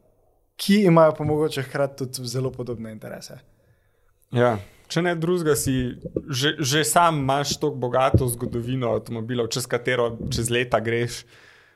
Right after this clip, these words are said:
Speaker 2: da je vedno fajn videti, ne vem, svoj star avto, mogoče čez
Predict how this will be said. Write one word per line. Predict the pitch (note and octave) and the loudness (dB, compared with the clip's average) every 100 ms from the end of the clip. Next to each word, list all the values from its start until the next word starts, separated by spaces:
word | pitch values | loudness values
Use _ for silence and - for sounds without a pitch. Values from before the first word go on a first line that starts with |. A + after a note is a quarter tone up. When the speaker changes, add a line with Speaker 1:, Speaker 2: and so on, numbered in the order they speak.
| _ | _
Speaker 2:
da | - C3 | 2 4
je | C3+ | 6
vedno | D#3+ D3 | 4 2
fajn | C3+ C#3 C#3 | 2 2 2
videti, | C3 C3 B2+ A#2 - - - _ _ _ _ | 0 0 0 -2 -4 -12 -14 _ _ _ _
ne | A2 | 0
vem, | G#2+ G2+ F#2+ - _ _ _ _ _ _ _ _ _ _ _ _ | 0 0 -6 -14 _ _ _ _ _ _ _ _ _ _ _ _
svoj | _ - B2+ B2+ | _ -2 2 2
star | B2+ B2 - | 2 -2 0
avto, | A2+ A#2+ A#2+ B2 A#2 - - _ _ _ _ _ _ | 2 0 -2 -6 -6 -12 -20 _ _ _ _ _ _
mogoče | C#3 A#2 A#2 B2 A2+ | -4 -2 0 -2 -2
čez | G#2 A2 | -6 -8